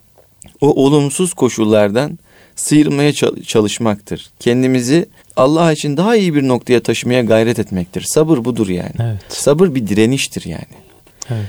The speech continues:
Speaker 1: Sabır kişinin kendisine karşı bir direniştir. Ee, manen en büyük düşman olan şeytana karşı bir direniştir.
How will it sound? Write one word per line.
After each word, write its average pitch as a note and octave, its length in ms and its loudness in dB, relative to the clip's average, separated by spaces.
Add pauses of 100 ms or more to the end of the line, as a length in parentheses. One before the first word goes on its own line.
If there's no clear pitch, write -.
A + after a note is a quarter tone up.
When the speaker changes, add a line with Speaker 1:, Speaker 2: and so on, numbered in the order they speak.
(180)
Speaker 1:
Sabır B2+ 380 2 (120)
kişinin B2 320 -2
kendisine A2+ 440 0
karşı A#2 340 0
bir G#2+ 100 -8
direniştir. G#2+ 640 -2 (680)
Ee, F#2+ 420 0
manen A#2+ 460 2
en B2 220 0
büyük A2+ 180 -2
düşman A2 280 -4
olan A2+ 300 0 (100)
şeytana G2+ 460 -2
karşı A2 380 -2
bir G2+ 180 -2
direniştir. G#2 720 -4